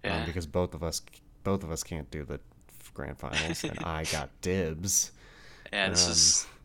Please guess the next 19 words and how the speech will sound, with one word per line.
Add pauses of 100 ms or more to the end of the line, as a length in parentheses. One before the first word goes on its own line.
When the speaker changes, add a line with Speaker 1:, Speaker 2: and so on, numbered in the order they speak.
Speaker 2:
uh, (240)
you
know,
just, (140)
i-,
if
nothing
else,
just
'cause
it
was,
uh, (1600)
uh,
y-,
you
know,
super
close,